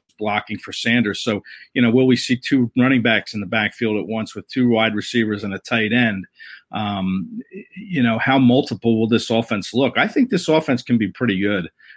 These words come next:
when you look at the weapons, when you look at the offensive line, if it's able to stay healthy. A lot of people don't think it will because of the age, um, but it has to stay healthy. Uh, but I think this offense is gonna be pretty good.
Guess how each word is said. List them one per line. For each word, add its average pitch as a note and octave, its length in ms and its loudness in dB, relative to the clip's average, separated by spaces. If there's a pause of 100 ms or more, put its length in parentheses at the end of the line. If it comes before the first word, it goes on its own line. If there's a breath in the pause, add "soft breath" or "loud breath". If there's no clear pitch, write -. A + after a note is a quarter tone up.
when G#2 120 -4
you A2 120 2
look A2 160 -2
at F#2 100 -4
the F#2+ 80 -6
weapons, G#2 500 -2
when G2 160 -6
you G2 140 -4
look A2 160 -4
at - 60 -18
the G2+ 100 -6
offensive G2 560 -6
line, A#2+ 400 2
if - 140 -2
it's - 160 -2
able A2 220 4
to G#2 60 -2
stay G#2+ 280 0
healthy. G#2+ 320 0
A F#2+ 60 0
lot G#2 180 0
of G#2+ 80 -8
people G#2+ 260 -2
don't G2+ 180 -2
think G#2 200 -4
it - 120 -6
will A2 320 0
because F#2 360 -4
of F2 80 -6
the F2 160 0
age, A#2 420 4 (640 loud breath)
um, F#2+ 420 -2
but F#2+ 140 -4
it F#2 80 -4
has A2+ 240 2
to B2 80 -8
stay A2+ 260 0
healthy. G#2+ 480 0 (320 loud breath)
Uh, F2 400 -4 (120)
but G2 120 -4 (420)
I A#2 160 0
think B3+ 200 2
this F3 180 2
offense D3+ 360 2
is G2+ 100 -6
gonna A#2+ 160 4
be G#2 120 0
pretty A2 280 0
good. F#2+ 420 2